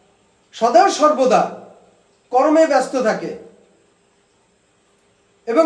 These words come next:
এদের শারীরিক সহসায় কোনো রোগ ব্যাধিগ্রস্ত হয় না এবং শারীরিক দিকে খুব সুস্থ সবল হয়ে থাকে এবং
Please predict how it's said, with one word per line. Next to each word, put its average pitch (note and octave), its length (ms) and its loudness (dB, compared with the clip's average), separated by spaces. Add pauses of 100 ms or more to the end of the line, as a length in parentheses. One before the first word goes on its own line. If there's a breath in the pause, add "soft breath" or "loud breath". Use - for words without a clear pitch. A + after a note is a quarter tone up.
এদের E4 260 0
শারীরিক B3+ 440 -2 (1160)
সহসায় C4+ 460 2
কোনো C#4+ 160 -2
রোগ B3 240 2
ব্যাধিগ্রস্ত B3+ 520 -4
হয় A3+ 220 0
না A3 60 0 (1080)
এবং A#3 140 0 (140)
শারীরিক C4+ 440 -2
দিকে B3+ 240 -2 (720)
খুব D4 140 -2
সুস্থ - 340 -10 (180)
সবল C4 200 2
হয়ে G3+ 200 2
থাকে - 200 -6 (520)
এবং A#3+ 160 2